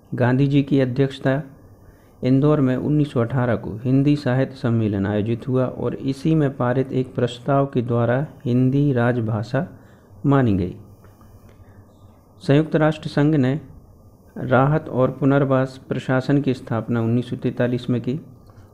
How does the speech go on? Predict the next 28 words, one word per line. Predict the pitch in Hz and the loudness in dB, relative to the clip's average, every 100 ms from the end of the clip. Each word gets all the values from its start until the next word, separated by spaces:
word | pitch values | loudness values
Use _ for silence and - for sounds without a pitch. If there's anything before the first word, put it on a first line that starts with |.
| - | -6
ब्रिटिश | 113 135 170 160 - - - | 0 2 2 -2 -6 -12 -2
राज | 131 131 127 | 2 4 4
में | 110 - | 0 0
भारत | 123 127 131 | 0 0 0
की | 143 131 | 0 2
आखिरी | 117 - 143 | 0 0 0
वायसराय | 127 120 117 110 101 95 - - - - _ 120 | 2 2 0 -2 -2 -2 -8 -20 -20 -20 _ -4
लॉर्ड | 123 131 135 | 0 2 2
माउंटबेटन | 120 123 123 113 110 110 127 | 2 0 -2 0 0 2 0
ने | 95 120 - | 0 -4 -8
उन्नीस | 131 131 135 | -2 0 0
सौ | 135 | -2
सैंतालीस | 123 113 120 117 113 | -2 -2 -2 -2 -2
में | 107 98 | -4 -4
भारत | 123 123 131 | -2 -2 -4
के | - 127 127 | 0 0 0
बंटवारे | 113 113 110 110 | -2 -2 -2 -2
का | 123 135 | -2 -2
ऐलान | 120 123 143 | 0 0 -2
किया | 139 113 95 | -2 -2 -2
था। | 92 - - - - - _ _ - _ _ _ | -4 -10 -16 -20 -20 -20 _ _ -20 _ _ _
सिंगापुर | 135 131 143 143 147 | 0 2 2 2 0
को | 139 139 160 - - - | 2 0 0 -6 -20 -2
उन्नीस | 139 135 147 156 - | 4 8 6 4 -2
सौ | 143 151 156 - | -2 -2 -6 -4
उनसठ | 127 131 151 143 | 2 2 4 2
में | 123 95 - - - - | 0 -4 -8 -16 -20 -14
सेल्फ | - 131 143 - | 0 2 2 -2